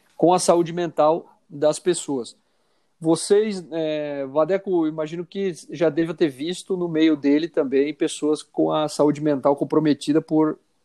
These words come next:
excesso de trabalho ou alguma coisa assim. Vocês acham, o Tônio, imagino que não só nos pacientes, mas deve ter colegas que já passaram por situações parecidas. É, no, pra mim é muito comum no, no mundo corporativo ver,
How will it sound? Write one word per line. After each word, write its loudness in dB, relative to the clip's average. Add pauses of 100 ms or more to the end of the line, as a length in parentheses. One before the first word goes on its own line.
(160)
excesso 0
de -4
trabalho 2
ou -4
alguma -8
coisa -4
assim. -14 (320)
Vocês 0
acham, 2
o -6
Tônio, -4
imagino -6
que -6 (640)
não -2
só 2
nos -4
pacientes, -2
mas -4
deve -2
ter -2
colegas -4
que -18
já 0
passaram -4
por -20
situações -4
parecidas. -2 (880)
É, 0
no, -4
pra 4
mim 4
é 4
muito 0
comum 2
no, 2
no -8
mundo -2
corporativo 0
ver, 0